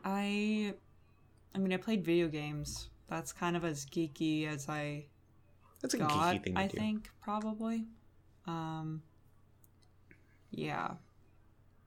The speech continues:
Speaker 2: I binged watched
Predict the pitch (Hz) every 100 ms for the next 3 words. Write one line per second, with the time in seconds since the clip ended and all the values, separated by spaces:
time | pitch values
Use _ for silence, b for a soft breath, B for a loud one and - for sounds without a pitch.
0 | - - - - - - - - - 113
1 | 117 123 120 120 120 - - - - -
2 | - - - - 120 123 123 123 113 107
3 | 104 - - -